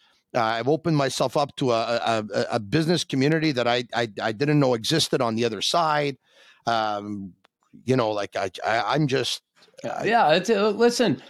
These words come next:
Speaker 2: the biggest
Speaker 1: I'm
Speaker 2: thing
Speaker 1: flying, like, I'm,
Speaker 2: Yeah.
Speaker 1: I'm, I'm flying. So
Speaker 2: Listen,
Speaker 1: it's
Speaker 2: there's
Speaker 1: good.
Speaker 2: a lot of fear in making decisions and the unknown, what's gonna happen.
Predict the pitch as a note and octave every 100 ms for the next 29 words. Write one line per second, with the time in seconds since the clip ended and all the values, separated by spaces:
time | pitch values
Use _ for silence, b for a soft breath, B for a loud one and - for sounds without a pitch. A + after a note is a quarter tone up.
0 | B - F3+ A3 A#3+ - A3+ G3+ F3 B2
1 | G2 A2+ G#2 C3 F3+ C4+ C4 - - D#3
2 | G3+ - D3 A#2 F2 - - - B3 A3+
3 | A#3+ G#3+ A3 A3 G#3 G#3 G#3 C#3+ - G3
4 | G3 E3+ D3 D3+ D3 C#3+ C3+ C3 D3+ C3+
5 | A#2 G2 G2 B2+ B2+ B2+ C3+ D3 D#3 D3+
6 | D#3 C#3+ A#2 B2 D#3 - E3 D3+ C3+ B2
7 | G2+ F#2